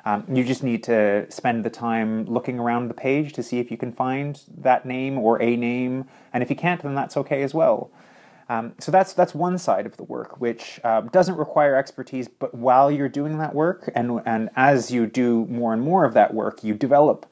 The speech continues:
both a knowledge and expertise in that area in and of itself, in the same way that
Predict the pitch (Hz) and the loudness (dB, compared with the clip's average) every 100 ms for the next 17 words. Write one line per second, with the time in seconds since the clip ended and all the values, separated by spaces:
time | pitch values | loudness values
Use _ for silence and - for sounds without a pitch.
0 | - - - _ 131 123 - 127 127 131 | -20 -20 -20 _ 4 4 2 -2 2 2
1 | 131 120 120 117 - 117 - 120 113 120 | 0 -2 -2 -4 -6 -8 -4 -4 -4 -4
2 | 117 113 117 113 107 113 117 110 110 - | -2 0 2 2 2 0 0 0 -2 4
3 | 160 139 151 160 185 185 170 165 139 123 | 4 6 0 2 0 0 -2 -4 -2 -4
4 | - | -4